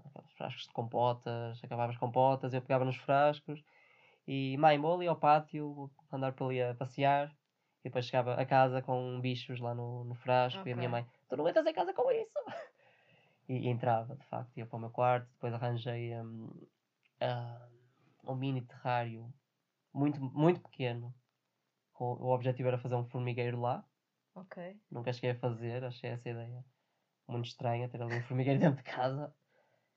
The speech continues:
Speaker 1: E, eh, simplesmente juntava os bichos. Depois tive uma fase muito cruel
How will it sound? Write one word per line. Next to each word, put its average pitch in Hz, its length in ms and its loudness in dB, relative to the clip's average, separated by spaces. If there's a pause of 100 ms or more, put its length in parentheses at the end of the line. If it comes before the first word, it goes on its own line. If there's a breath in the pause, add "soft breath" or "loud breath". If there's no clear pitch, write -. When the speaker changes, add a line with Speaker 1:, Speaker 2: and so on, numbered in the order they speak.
(240)
Speaker 1:
E, 143 240 2
eh, 143 560 2
simplesmente 151 500 2
juntava 143 340 4
os 131 100 0
bichos. 147 520 -4 (260)
Depois 170 200 0
tive 185 100 -4
uma 190 80 4
fase 160 280 6
muito 156 280 -2
cruel 127 640 2